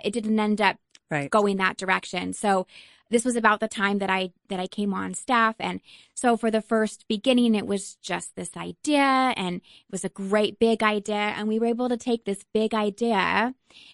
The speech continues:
Speaker 1: and it became a reality in twenty nineteen, and it survived twenty twenty, which is saying a lot,
Speaker 2: Congratulations.
Speaker 1: right?
Speaker 2: Yes. Way to
Speaker 1: And so
Speaker 2: pivot.
Speaker 1: here we are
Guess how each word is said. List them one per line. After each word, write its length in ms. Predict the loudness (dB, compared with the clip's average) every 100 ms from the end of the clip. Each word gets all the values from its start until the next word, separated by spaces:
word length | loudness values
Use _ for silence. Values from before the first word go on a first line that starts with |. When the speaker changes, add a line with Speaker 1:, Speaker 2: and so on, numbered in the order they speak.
| _
Speaker 1:
and 180 | 0 2
it 80 | 2
became 280 | -2 0 2
a 80 | 2
reality 520 | 4 4 4 2 0
in 140 | 0
twenty 280 | -2 -2 -2
nineteen, 500 | -2 -4 -4 -2 -2
and 180 | 0 0
it 140 | -2 -4
survived 480 | -2 4 4 4
twenty 240 | 2 2 2
twenty, 380 | 0 2 2 2
which 160 | 0 0
is 160 | -2
saying 320 | -2 0 2 4
a 40 |
lot, 300 | 4 6 8
Speaker 2:
Congratulations. 680 | 6 6 4 2 4 6 8
Speaker 1:
right? 140 | 6 6
Speaker 2:
Yes. 440 | 6 4 2 2
Way 120 | 4
to 60 | 4
Speaker 1:
And 80 | 6
so 160 | 4
Speaker 2:
pivot. 240 | 4 2 -2
Speaker 1:
here 300 | -6 0 2
we 160 | 2 2
are 540 | 4 6 6 4 0